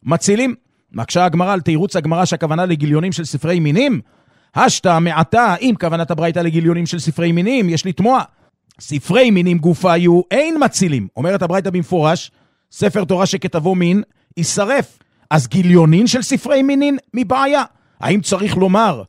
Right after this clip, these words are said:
"והיה עולה בדעתנו שמצילים"? ברור שאין מצילים. בשביל מה צריך לכתוב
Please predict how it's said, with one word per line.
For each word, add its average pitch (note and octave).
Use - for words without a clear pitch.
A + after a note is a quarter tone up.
"והיה E3
עולה G3
בדעתנו G3
שמצילים"? E3+
ברור D#4
שאין C4+
מצילים. F3+
בשביל D3+
מה G3
צריך A3+
לכתוב A#3